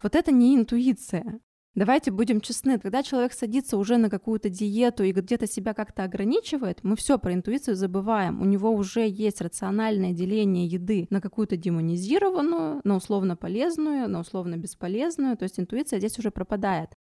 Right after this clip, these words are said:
И у нас есть такое понятие, опять-таки, в терапии Р П П, это компетентный едок, это человек, который уже может совершать какой-то компетентный выбор,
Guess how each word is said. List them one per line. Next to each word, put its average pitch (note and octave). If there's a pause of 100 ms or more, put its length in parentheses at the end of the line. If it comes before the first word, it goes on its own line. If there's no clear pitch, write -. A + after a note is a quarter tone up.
(100)
И G#3+
у F#3+
нас A3+
есть A3
такое G#3+
понятие, G#3+
опять-таки, E3+
в -
терапии G3
Р F#3+
П G#3
П, D#4+
это F4+
компетентный G#3+
едок, G3
это A3
человек, C4
который G#3+ (280)
уже A#3
может A#3
совершать B3
какой-то B3
компетентный A3+
выбор, G3+